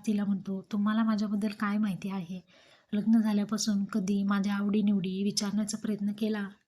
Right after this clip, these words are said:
कधी विचारलं माझं पॅशन काय आहे? माझं फॅसिनेटिंग लाईफ काय आहे? मला काय आवडतं, काय नाही आवडत?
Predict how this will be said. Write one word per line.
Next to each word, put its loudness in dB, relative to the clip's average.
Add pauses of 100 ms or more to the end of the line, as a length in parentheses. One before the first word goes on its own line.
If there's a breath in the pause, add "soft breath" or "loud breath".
(120)
कधी 0
विचारलं 0 (120)
माझं -2
पॅशन -2
काय -4
आहे? -4 (480 loud breath)
माझं 0
फॅसिनेटिंग 0 (440 loud breath)
लाईफ 0
काय 0
आहे? -6 (200)
मला -2
काय -4
आवडतं, -4
काय -4
नाही -4
आवडत? -6